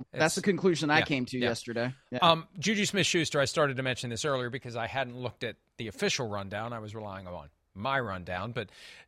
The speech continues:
Speaker 1: Juju Smith-Schuster suffered a concussion with a vicious hit. They threw the flag. They picked it up. They had a pool report where they said they didn't think it was helmet to helmet. They thought it was shoulder to shoulder. Well, he got concussed.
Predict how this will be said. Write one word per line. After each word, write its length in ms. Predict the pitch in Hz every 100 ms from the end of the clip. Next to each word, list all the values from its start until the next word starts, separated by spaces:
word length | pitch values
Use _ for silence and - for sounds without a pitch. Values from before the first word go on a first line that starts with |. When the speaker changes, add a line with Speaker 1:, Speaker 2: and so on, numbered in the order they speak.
| -
Speaker 1:
Juju 280 | 170 151
Smith-Schuster 920 | 151 - 131 - 156 139 - 139 123 117
suffered 340 | - 151 127
a 20 |
concussion 640 | 127 120 - 131 - 123 113
with 140 | 113
a 60 | 113
vicious 400 | 127 202 139 -
hit. 300 | 127 110 -
They 100 | 113
threw 220 | - 233
the 80 | 202
flag. 340 | - 139 131
They 140 | 117
picked 320 | 107 - 180 -
it 100 | 131
up. 340 | 120 117 -
They 120 | 113
had 140 | 104 107
a 40 |
pool 300 | - - 160
report 340 | 147 - 143
where 100 | 113
they 120 | 131 123
said 240 | 131 123
they 80 | 117
didn't 220 | 123 127
think 160 | 131 117
it 40 |
was 120 | 107
helmet 260 | - 107 98
to 100 | 101
helmet. 280 | 135 135 127
They 80 |
thought 180 | 110 117
it 40 | 87
was 80 |
shoulder 300 | - 131 113
to 80 | 85
shoulder. 460 | - 165 156 139 127 - - _
Well, 160 | - 135
he 100 | 135
got 220 | 165 175
concussed. 680 | - 131 - 98 78 -